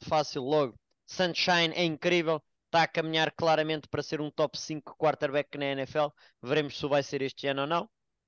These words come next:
Até porque a qualidade é ridícula de quarterbacks na N F L neste momento, o que é bom. Ahm, a nível de ataque, Calvin Ridley, acho que eu e tu então já falámos que achamos mesmo que ele vai ser, eh,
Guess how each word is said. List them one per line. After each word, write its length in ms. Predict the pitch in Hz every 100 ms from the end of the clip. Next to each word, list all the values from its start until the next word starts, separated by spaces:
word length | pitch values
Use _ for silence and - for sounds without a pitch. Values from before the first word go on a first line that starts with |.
| _ _ _ -
Até 200 | - 131
porque 460 | 120 - 131 123 -
a 100 | 127
qualidade 500 | 139 120 120 123 120
é 40 |
ridícula 520 | 117 131 117 131 135 123
de 60 |
quarterbacks 540 | 135 120 120 113 113 127
na 100 | 113
N 100 | 113
F 120 | 123
L 100 | 113
neste 220 | 113 -
momento, 200 | 139 143
o 40 |
que 100 | 131
é 40 | 107
bom. 180 | 147 - _ - - _ -
Ahm, 560 | 143 143 143 143 143 127 - -
a 80 | 170
nível 240 | 202 208
de 100 | 180
ataque, 460 | 208 220 185 - -
Calvin 360 | 190 170 175 185
Ridley, 400 | 190 139 143 147
acho 200 | 151 -
que 100 | 170
eu 80 | 165
e 80 |
tu 180 | 160 170
então 260 | 156 160 151
já 120 | 147
falámos 460 | - 156 156 139 -
que 120 | 151
achamos 380 | 143 175 156 127
mesmo 420 | 165 165 139 143
que 100 | -
ele 80 | 147
vai 160 | 139 131
ser, 320 | - 151 139
eh, 460 | 139 135 127 123